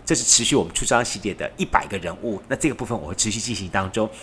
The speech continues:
我希望大家对我们的节目当中有更多的支持，那有更多的铁粉来支持我们，好不好？或者是你有这方面的一些故事，可以跟我们分享一下。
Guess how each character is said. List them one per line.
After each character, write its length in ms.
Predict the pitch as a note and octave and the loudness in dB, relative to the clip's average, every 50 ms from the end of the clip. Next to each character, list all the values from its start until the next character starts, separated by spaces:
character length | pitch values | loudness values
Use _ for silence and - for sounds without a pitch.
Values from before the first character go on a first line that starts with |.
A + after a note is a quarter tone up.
| - - - - | -10 -10 -10 -4
我 100 | - A#2 | -4 -2
希 120 | G#2 - | 2 2
望 80 | C#3 B2 | 4 4
大 80 | C3 A#2 | 4 2
家 100 | A2 A#2 | 2 0
对 140 | A2+ B2 | 2 2
我 80 | G#2+ F#2+ | 0 0
们 100 | E2 - | -2 -2
的 60 | G2 | -6
节 140 | F#2+ - G#2 | -6 -4 -6
目 100 | G2+ G#2 | -4 -2
当 120 | G#2 G2+ | -2 -2
中 140 | - - A#2 | -2 -2 -4
有 80 | A2 E2+ E2 | -4 -6 -4
更 240 | - - B2+ A2 | -2 -2 -2 0
多 100 | - A2+ | -2 -4
的 100 | G#2 F#2+ F2+ | -6 -6 -8
支 200 | - - A2+ G#2 | -6 -6 -4 -4
持， 320 | - - - F2 E2+ E2 - - - - - - - | -2 -4 -4 -4 -6 -8 -10 -12 -16 -16 -18 -16 -14
那 320 | - E2 E2 D#2 C#2 A1+ - - - - | -12 -10 -8 -8 -8 -8 -10 -14 -18 -14
有 80 | - G2+ - - | -14 -12 2 4
更 160 | G3 E3 C#3+ | 4 4 6
多 120 | D#3+ D3+ | 4 2
的 220 | C#3+ - A2+ F#2+ F#2 - | 2 2 0 -2 -2 -2
铁 160 | - - C3 | -2 -2 0
粉 180 | - E3 B2+ - - | 2 2 2 2 2
来 80 | F2 | -2
支 120 | - - A2+ | -2 0 2
持 140 | - - B2 | 2 2 2
我 100 | G2+ E2 | 2 -2
们， 120 | E2 E2 | -6 -4
好 100 | - - | -2 0
不 80 | G#2 A2+ | 2 6
好？ 220 | A2+ G2+ D#2+ - - - - - | 6 6 6 4 0 -8 -14 -2
或 120 | - D#3+ D3+ | 2 4 4
者 60 | - | 4
是 60 | C#3 | 2
你 100 | A#2+ A#2 | 2 2
有 160 | D3+ E3 A2+ | 4 4 4
这 120 | - - C#3 | 2 0 -2
方 160 | - B2+ A#2+ | -2 -2 -2
面 120 | B2 A#2 F#2+ | -4 -4 -4
的 60 | F#2+ | -4
一 60 | F#2 | -6
些 120 | F#2 - - | -6 -6 -6
故 140 | - C3+ G#2+ | -4 -2 -2
事， 140 | - - G2+ | 0 -2 -2
可 60 | - | -2
以 40 | G2 | -4
跟 80 | F#2 | -6
我 60 | E2+ | -6
们 100 | - E2 | -6 -10
分 160 | D#2+ - G#2+ F#2 | -8 -6 -6 -4
享 180 | - G2 D#2 D#2 | -2 -2 -4 -4
一 40 | D#2+ | -4
下。 160 | - G2+ D#2 | -6 -6 -6